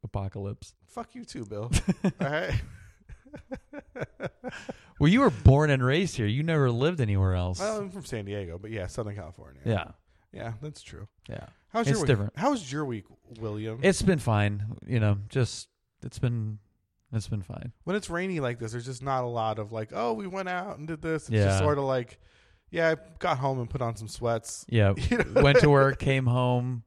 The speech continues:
Speaker 1: went to sleep, went to work again. Um, I, I'm hoping that the rain lets up, um, this weekend. I've, I've had my poor cross country flight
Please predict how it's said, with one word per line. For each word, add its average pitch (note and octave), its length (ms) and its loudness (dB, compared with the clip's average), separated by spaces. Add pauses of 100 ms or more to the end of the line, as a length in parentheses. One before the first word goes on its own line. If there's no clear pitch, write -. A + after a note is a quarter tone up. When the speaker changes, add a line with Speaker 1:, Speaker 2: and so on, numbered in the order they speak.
(300)
Speaker 1:
went A2+ 140 0
to A2+ 80 2
sleep, A2+ 400 0 (760)
went A2 200 0
to A#2 60 4
work G#2 220 4
again. G2 420 -2 (840)
Um, F#2+ 540 0 (340)
I, C3+ 160 4
I'm C3+ 160 -2
hoping F3+ 300 6
that B2+ 100 0
the C3 80 2
rain A#2+ 260 2
lets G#2+ 280 0
up, G#2 500 0
um, F#2+ 540 0
this G2+ 200 2
weekend. F#2+ 460 0
I've, F#2 260 -2 (100)
I've A2 140 -4
had - 360 -6 (200)
my G2+ 380 0 (600)
poor A2 260 2
cross G#2 320 -2
country G#2+ 380 -4
flight G#2 420 -2